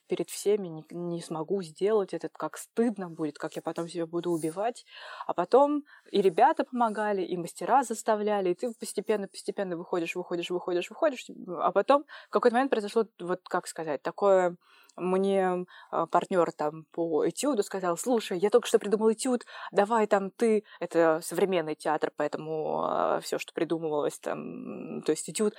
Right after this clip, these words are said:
«ты меня топишь в ведре с песком, я выныриваю, а потом ты меня снова топишь, потом ты встаешь, уходишь, потом снова ты берешь меня за волосы».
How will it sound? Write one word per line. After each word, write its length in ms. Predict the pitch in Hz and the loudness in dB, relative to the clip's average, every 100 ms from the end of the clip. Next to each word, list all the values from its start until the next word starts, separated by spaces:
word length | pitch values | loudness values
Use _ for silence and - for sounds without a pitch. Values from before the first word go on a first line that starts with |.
| - - | -18 -4
«ты 160 | 226 | 0
меня 280 | 208 202 196 | 0 0 -2
топишь 520 | - 233 214 196 - | 6 6 6 2 2
в 100 | 190 | -2
ведре 420 | 160 165 202 220 202 | -2 0 6 6 4
с 40 | |
песком, 480 | - 214 - 247 214 - - | 0 -4 4 4 4 -2 -12
я 160 | 170 196 | 0 0
выныриваю, 580 | 190 233 247 226 202 202 | 2 2 2 4 4 4
а 20 | |
потом 220 | 196 202 202 | 4 0 2
ты 60 | |
меня 120 | 214 | -4
снова 280 | 208 220 220 | -2 -2 -2
топишь, 320 | - 240 208 | 4 4 4
потом 160 | - 190 | -4 2
ты 80 | 214 | 2
встаешь, 380 | - 226 208 214 | 4 2 2 0
уходишь, 340 | - 220 196 | 4 4 4
потом 220 | 190 202 196 | -2 -6 -4
снова 280 | 202 202 | -2 0
ты 120 | - 196 | 2 2
берешь 300 | 196 196 202 | 0 -4 -4
меня 120 | 196 | -6
за 220 | 208 220 | 0 2
волосы». 280 | 196 208 | 4 2